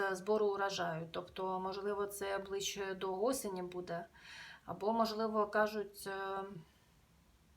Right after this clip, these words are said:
коли ви будете щось вирощувати, коли ви будете щось робити, працювати над якимось проєктом і чекати вирішення, е, якогось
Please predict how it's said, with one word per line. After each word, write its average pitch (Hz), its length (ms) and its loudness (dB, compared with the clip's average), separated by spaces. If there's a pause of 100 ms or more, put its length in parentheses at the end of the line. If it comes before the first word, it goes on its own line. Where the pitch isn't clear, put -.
(720)
коли 208 180 2
ви 226 100 4
будете 226 400 0
щось 226 320 -2
вирощувати, 202 840 0
коли 190 300 -2
ви 220 100 0
будете 214 420 -2
щось 214 380 -2
робити, 208 460 0
працювати 208 680 2
над 196 220 -4
якимось 190 600 -4
проєктом 190 680 -2 (520)
і 208 140 -2
чекати 208 720 4
вирішення, 190 920 0 (680)
е, 180 320 -2
якогось 185 640 -4